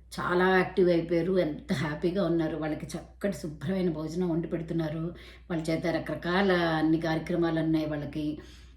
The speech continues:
ఒక ఏజ్ గ్రూప్ వాళ్ళు, రిటైర్ అయిన వాళ్ళందరూ కలిసి సాయంకాలం ఒక చోట కూర్చుని కబుర్లు చెప్పుకోవడం, గేమ్స్ ఆడడం, ఏ యోగా చేయడం, ఇలా రకరకాల మెడిటేషన్ చేయడం, అన్నీ వాళ్ళు చేసుకుంటుంటే నాకు కూడా చాలా అనిపించింది అన్నమాట.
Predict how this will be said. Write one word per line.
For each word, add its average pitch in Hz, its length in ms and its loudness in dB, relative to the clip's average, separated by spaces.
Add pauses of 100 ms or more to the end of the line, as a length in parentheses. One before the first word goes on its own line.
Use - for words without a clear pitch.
(160)
ఒక 185 140 -4
ఏజ్ 185 200 8
గ్రూప్ 196 260 4
వాళ్ళు, 185 260 6
రిటైర్ 170 300 4
అయిన 185 180 4
వాళ్ళందరూ 170 440 2
కలిసి 170 280 0
సాయంకాలం 165 520 2
ఒక 156 140 4
చోట 165 120 0
కూర్చుని 180 360 -4
కబుర్లు 165 240 0
చెప్పుకోవడం, 160 520 -4 (640)
గేమ్స్ 180 300 4
ఆడడం, 160 400 0 (520)
ఏ 262 140 0
యోగా 180 360 6
చేయడం, 160 420 0 (220)
ఇలా 247 140 2
రకరకాల 247 500 0
మెడిటేషన్ 165 580 0
చేయడం, 165 220 -4
అన్నీ 185 200 2
వాళ్ళు 208 220 2
చేసుకుంటుంటే 180 540 -2 (360)
నాకు 160 160 -2
కూడా 202 120 0
చాలా 180 300 0
అనిపించింది 165 480 -2
అన్నమాట. 135 140 -6